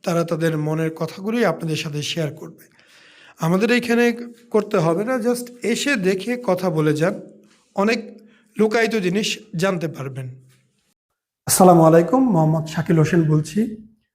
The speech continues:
দুহাজার সতেরো সাল থেকে আমরা গাইনোকোমাস্টিয়া নিয়ে নিয়মিত কাজ করছি এবং ভিডিও প্রকাশ করছি।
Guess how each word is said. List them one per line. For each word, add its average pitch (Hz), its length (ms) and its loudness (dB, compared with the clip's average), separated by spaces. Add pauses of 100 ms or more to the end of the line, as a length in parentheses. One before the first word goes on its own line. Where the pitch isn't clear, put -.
(280)
দুহাজার 196 340 10
সতেরো 202 340 4
সাল 175 260 -2
থেকে - 180 -2
আমরা 165 220 4
গাইনোকোমাস্টিয়া 156 640 2
নিয়ে 165 120 0
নিয়মিত 160 360 2
কাজ 156 260 0
করছি - 380 -4
এবং 220 180 6 (520)
ভিডিও 180 200 10
প্রকাশ 156 320 2
করছি। - 380 -14